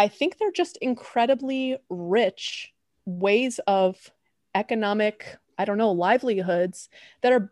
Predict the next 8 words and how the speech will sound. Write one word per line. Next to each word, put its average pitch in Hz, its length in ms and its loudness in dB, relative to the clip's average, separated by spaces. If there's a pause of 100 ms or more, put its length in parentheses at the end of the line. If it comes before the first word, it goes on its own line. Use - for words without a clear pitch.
they're 240 240 4
basically 240 600 4
unmeasured 196 720 -2 (480)
in 214 140 2 (100)
any 240 420 4 (120)
<laughs> - 140 -20
formal 220 520 2
way, 208 380 2